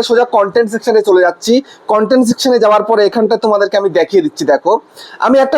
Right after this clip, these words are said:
ভিডিও আপলোড করেছিলাম কিছুদিন আগে, ঠিক আছে? দেখো এই যে এই একটা ভিডিও, মাত্র একটা ভিডিও, দেখো আশি হাজার ভিউজ হয়েছে, ঠিক আছে? এই আশি হাজার ভিউজ হয়েছে, আশি হাজার তিনশো ভিউজ, চার হাজার নশো ঘন্টা হয়েছে। ভাবতে পারছো এটা? আশি হাজার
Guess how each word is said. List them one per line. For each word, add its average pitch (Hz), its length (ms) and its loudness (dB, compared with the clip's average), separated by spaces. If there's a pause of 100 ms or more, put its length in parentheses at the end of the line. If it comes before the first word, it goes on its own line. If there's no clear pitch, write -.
ভিডিও 226 260 2
আপলোড 226 320 -2
করেছিলাম 220 400 2 (920)
কিছুদিন 254 340 2 (180)
আগে, 147 160 0 (100)
ঠিক 254 160 2
আছে? 254 140 0 (600)
দেখো 190 180 0 (180)
এই 269 140 2
যে 180 80 2 (460)
এই 254 140 2
একটা 262 160 -2 (100)
ভিডিও, 185 260 2 (520)
মাত্র 233 200 -2 (200)
একটা - 220 -4 (120)
ভিডিও, 185 220 2 (100)
দেখো 170 200 0 (380)
আশি 214 240 0
হাজার 285 260 0
ভিউজ 233 260 2
হয়েছে, 160 240 0 (220)
ঠিক 247 160 0
আছে? 247 160 -2
এই 220 40 0 (180)
আশি 180 240 -2
হাজার 254 180 0 (100)
ভিউজ 214 260 2
হয়েছে, 196 220 0
আশি 170 140 -4
হাজার 233 220 0
তিনশো 220 240 0 (100)
ভিউজ, 240 200 2 (520)
চার 185 180 0
হাজার 233 160 0 (140)
নশো 160 280 0
ঘন্টা 170 320 -2
হয়েছে। 110 260 -2 (320)
ভাবতে 190 300 -2
পারছো 269 300 -2
এটা? 226 140 0 (720)
আশি 214 220 -2
হাজার 277 180 2